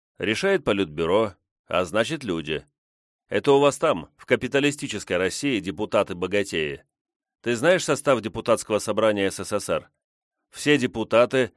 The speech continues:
представители народа в различных областях. Металлургию представляют металлурги, армию — военные, медицину — врачи и тому подобное. Решают они,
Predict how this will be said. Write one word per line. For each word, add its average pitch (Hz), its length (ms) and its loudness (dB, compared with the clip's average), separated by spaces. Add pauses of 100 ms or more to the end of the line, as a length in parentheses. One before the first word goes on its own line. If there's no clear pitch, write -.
(200)
представители 123 680 0
народа 117 440 4
в 101 40 -2
различных 98 520 -2
областях. 98 640 -2 (640)
Металлургию 123 680 0
представляют 95 640 0
металлурги, 107 720 0 (380)
армию — 117 460 2
военные, 107 720 0 (240)
медицину — 123 500 0
врачи 92 500 -2 (480)
и 80 100 -10
тому 87 280 -2
подобное. 107 680 2 (720)
Решают 104 540 2
они, 120 340 2